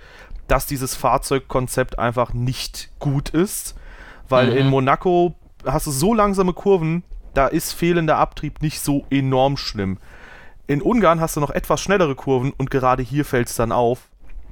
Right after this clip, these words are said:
Speaker 1: wenn deine,
Speaker 2: Mhm.
Speaker 1: äh, wenn deine Aero einfach fehlerhaft ist. Und Ferrari ist am Ende,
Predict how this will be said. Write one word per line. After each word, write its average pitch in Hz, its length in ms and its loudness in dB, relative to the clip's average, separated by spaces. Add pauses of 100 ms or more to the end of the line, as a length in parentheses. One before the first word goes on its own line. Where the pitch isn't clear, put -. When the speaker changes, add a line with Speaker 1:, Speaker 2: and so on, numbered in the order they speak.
(520)
Speaker 1:
wenn 120 200 0
deine, 117 680 4
Speaker 2:
Mhm. 120 60 0
Speaker 1:
äh, 117 280 0
wenn 117 100 0
deine 117 200 0
Aero 120 380 0
einfach 110 240 -2
fehlerhaft 110 500 -2
ist. 110 240 -6 (480)
Und 127 240 0
Ferrari 135 720 0 (160)
ist - 460 -4 (100)
am 113 160 -2
Ende, 139 480 4